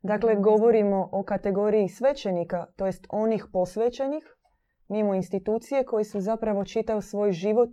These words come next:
Speaker 1: posvetili služenju ljudima,
Speaker 2: Da.
Speaker 1: bez uživanja materijalnih dobara. Odnosno,
Speaker 2: Da.
Speaker 1: svjesno su se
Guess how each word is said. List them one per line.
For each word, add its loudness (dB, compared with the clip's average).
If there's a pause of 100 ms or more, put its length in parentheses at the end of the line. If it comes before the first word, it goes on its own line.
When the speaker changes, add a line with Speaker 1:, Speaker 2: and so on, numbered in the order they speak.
(160)
Speaker 1:
posvetili -2 (180)
služenju 0
ljudima, 0 (120)
Speaker 2:
Da. -12
Speaker 1:
bez 8
uživanja 2
materijalnih -2
dobara. -4
Odnosno, 0
Speaker 2:
Da. -2
Speaker 1:
svjesno 2
su -6
se -2